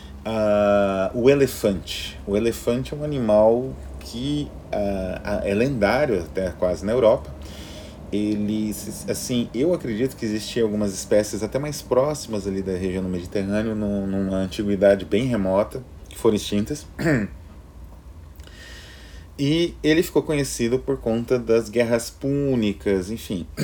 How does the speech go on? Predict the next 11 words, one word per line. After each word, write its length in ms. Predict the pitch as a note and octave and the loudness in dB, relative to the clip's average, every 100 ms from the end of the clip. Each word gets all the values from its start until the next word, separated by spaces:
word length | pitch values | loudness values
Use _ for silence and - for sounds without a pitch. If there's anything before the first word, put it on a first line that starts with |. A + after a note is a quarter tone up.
| F3 D3 | 4 4
de, 200 | A#2+ A#2+ | 2 -2
de 120 | A#2 A#2 | -6 -4
conflitos, 720 | C#3+ B2+ - C3 C#3 B2+ G#2 | -2 -2 2 2 2 0 0
né, 320 | A2 A#2 A#2 | 0 2 2
na, 440 | G2+ F#2 E2+ E2+ - | 0 -2 -4 -8 -8
ali 240 | - G2+ G2+ | -4 -2 -2
na 260 | G2 F#2 | -2 -2
África 320 | F2 - G2 B2+ | -4 -6 -4 -2
e 60 | |
na 300 | B2+ G#2+ F#2+ | 0 0 2
Ásia, 320 | G2 G#2 C3 | 0 0 -4